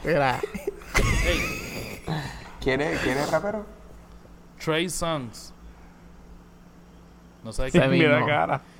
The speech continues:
Speaker 2: Ok, está bien, no es importante.
Speaker 1: Ese está en Tidal.
Speaker 3: Dale, cógete
Speaker 2: Rode.
Speaker 3: ahí, este, pop culture.
Speaker 2: T V, movies, music, potpourri and
Speaker 4: Movie,
Speaker 2: technology.
Speaker 4: movie, movie.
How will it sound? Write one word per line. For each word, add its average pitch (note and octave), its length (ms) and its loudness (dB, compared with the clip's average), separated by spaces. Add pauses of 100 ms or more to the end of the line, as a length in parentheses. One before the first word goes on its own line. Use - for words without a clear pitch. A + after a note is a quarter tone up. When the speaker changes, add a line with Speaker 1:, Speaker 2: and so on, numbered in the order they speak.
(120)
Speaker 2:
Ok, C#3+ 160 0
está C3+ 300 0
bien, C3+ 180 0
no C3 60 -2
es C#3 60 0
importante. C3+ 540 -2 (540)
Speaker 1:
Ese C#3+ 160 6
está E3 160 4
en D#3 100 0
Tidal. C3+ 380 2 (2250)
Speaker 3:
Dale, G2+ 240 2
cógete G#2+ 240 0
Speaker 2:
Rode. - 280 4
Speaker 3:
ahí, A#2 80 0
este, G2+ 560 -6
pop G#2+ 260 -4
culture. F#2+ 320 -6
Speaker 2:
T C#3+ 120 0
V, D3+ 160 0
movies, E3 460 0
music, D#3+ 460 -4
potpourri D3+ 480 -4
and C#3+ 140 -6
Speaker 4:
Movie, D3+ 260 6
Speaker 2:
technology. D3 360 6
Speaker 4:
movie, - 20 2
movie. C3 360 0